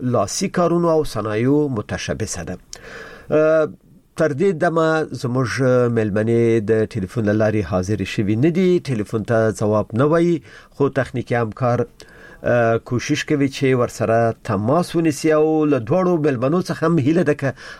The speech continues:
همدا شیبه زما غږ اوري، اه، ټلیفون ته ځواب ووایي. اه، محترمه جمیله سادات اوس وصل شوه له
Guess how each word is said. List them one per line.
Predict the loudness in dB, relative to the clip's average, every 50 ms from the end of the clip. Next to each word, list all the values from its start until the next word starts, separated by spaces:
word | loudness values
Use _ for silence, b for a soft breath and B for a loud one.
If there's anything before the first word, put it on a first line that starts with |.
| B B
همدا | -2 -2 0 2 0 0
شیبه | 0 0 0 0 0 0
زما | 0 0 -2 0 0 0 0 -2 -4
غږ | -4 -4 -4 -4 -4 -4 -2 0
اوري، | 0 2 2 2 2 0 0 -2 -6 b b b b _ -2
اه، | -2 -2
ټلیفون | 0 0 -2 -4 -2 -2 -4 -4 -2
ته | -2 -2
ځواب | 0 0 2 2 2 2 2 4
ووایي. | 4 4 4 2 0 0 -4 B B B B B B B B B B B B B B 0
اه، | 2 2 4 4 4 2 0 -2 -6 -10 -10 -10 -10 -6
محترمه | -2 -2 -2 0 0 0 0 0 2 2 2 0
جمیله | 0 0 0 0 2 2 2 2 2 0
سادات | 0 0 0 0 2 0 0 -2 -4 -4
اوس | -2 -2 -2 -2 -4 -6
وصل | -2 -2 0 0 0 0 0 -2
شوه | 0 0 0 2 2
له | 4 4 4 4 2 0 -2